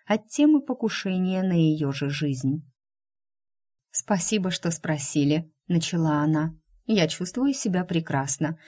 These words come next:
просто не люблю есть в одиночестве и рада, что вы сегодня составите мне компанию».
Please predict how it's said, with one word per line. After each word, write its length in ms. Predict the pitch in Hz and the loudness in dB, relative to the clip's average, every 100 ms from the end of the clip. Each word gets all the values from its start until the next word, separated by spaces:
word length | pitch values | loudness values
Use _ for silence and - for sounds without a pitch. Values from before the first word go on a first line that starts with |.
| - - | -20 -2
просто 300 | 311 311 311 | -2 2 6
не 140 | 302 | 8
люблю 300 | 294 233 165 | 8 4 2
есть 360 | 147 180 254 - | 2 0 -2 -2
в 60 | |
одиночестве 880 | 196 160 151 135 - 160 - 156 160 - _ | 2 4 4 2 -2 -6 -2 -2 -2 -6 _
и 140 | 190 | 0
рада, 340 | 170 147 143 226 | 2 2 0 -2
что 220 | - 160 | -2 -2
вы 180 | 151 143 | 0 -2
сегодня 540 | 165 240 208 180 202 220 | -2 -2 -2 0 0 -2
составите 640 | 175 165 - 156 175 190 | -2 -2 -2 -2 -2 -2
мне 240 | 190 151 151 | 2 2 0
компанию». 840 | 151 143 143 143 143 151 156 160 | -2 -4 -2 0 2 4 2 -2